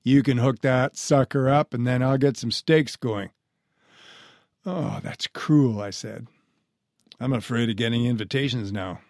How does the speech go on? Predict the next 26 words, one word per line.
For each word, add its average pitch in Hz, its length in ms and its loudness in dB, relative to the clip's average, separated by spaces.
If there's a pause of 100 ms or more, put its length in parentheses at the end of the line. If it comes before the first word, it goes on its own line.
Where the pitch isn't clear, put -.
I 127 60 -8
keep 139 180 0
waiting 117 300 -4
for 139 100 -4
the 113 120 -6
catch." 151 480 -6 (1700)
Stan 226 380 4
went 202 160 6
off 175 220 6
to - 100 -2
put - 260 0 (220)
counters 160 500 4
in 143 80 0
a 131 60 -4
bike 151 280 2
shop, 127 400 -2
and 131 280 -4
I 175 140 2
took 151 180 -2
Seamus 139 440 -2
to 135 80 -6
help 139 220 -2
me 135 120 -4
gut 120 240 -2
a 110 80 -4
house. 120 500 -6